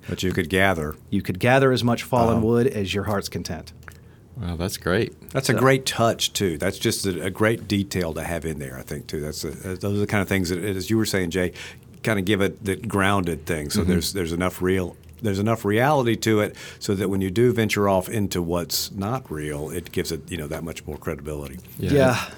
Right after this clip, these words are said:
Speaker 2: yeah, yeah. I, I, I remember people saying, "You've got to establish your ground rules." I can't remember where I read this. It might have been in On Writing by Stephen King, or
Speaker 1: Uh-huh.
Speaker 2: probably with somebody else, but, uh, you have to establish the ground rules before you break them.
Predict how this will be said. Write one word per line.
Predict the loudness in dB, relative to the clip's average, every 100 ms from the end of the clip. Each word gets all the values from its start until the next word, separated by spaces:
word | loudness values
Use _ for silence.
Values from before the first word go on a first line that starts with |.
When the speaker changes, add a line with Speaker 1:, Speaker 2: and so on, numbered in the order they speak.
| -16 -2
Speaker 2:
yeah, | 0 2
yeah. | 2 2 2 0 -4
I, | -4
I, | -2 0
I |
remember | 2 4 6 6 4
people | 2 -2 -2 2
saying, | 2 2 2
"You've | 2
got | 2
to | 2
establish | 2 2 4 4 4 0
your |
ground | 2 4 4 2
rules." | 0 -2
I | -4
can't | 0 2
remember | 2 4
where | 4
I | 4
read | 4 2
this. | 0 -2
It | -2
might | 2 2
have | 2 2
been | 2 4 2
in | 0 0 2 0
On | 0 0 2
Writing | 2 2 0
by | -2
Stephen | -2 -4 -4
King, | -4 -4 -2
or | 0
Speaker 1:
Uh-huh. | 2 2 0
Speaker 2:
probably | 2 4 6 4
with | 2
somebody | 0 2 2 2 0
else, | -2 -4
but, | -4 -4 -4
uh, | -4 -4 -10 -20 -6
you | 0 0
have | 2
to | 0
establish | 2 4 4 4 2 0
the | 0
ground | 2 4 4 2
rules | 0 -2 -4
before | -6 -2 0
you | 0
break | 0 -2 -2
them. | -10